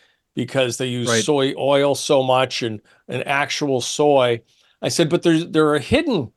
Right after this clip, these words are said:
Speaker 1: uh, problems as well. To prevent cans from getting rusty,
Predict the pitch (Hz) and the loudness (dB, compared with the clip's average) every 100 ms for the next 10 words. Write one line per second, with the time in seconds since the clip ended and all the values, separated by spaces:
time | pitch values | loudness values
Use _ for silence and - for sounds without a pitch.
0 | _ _ _ _ - - 104 - 170 160 | _ _ _ _ -10 -8 -8 -4 4 4
1 | 165 156 156 139 190 226 131 110 - _ | 4 0 -2 0 4 6 4 2 -6 _
2 | - 156 147 139 - 151 139 170 190 _ | -4 2 2 2 -2 -2 2 0 0 _
3 | _ - 185 202 208 190 170 151 165 170 | _ -4 0 2 2 -2 -2 2 4 4
4 | 156 156 226 - 156 143 180 | 2 2 0 0 0 2 0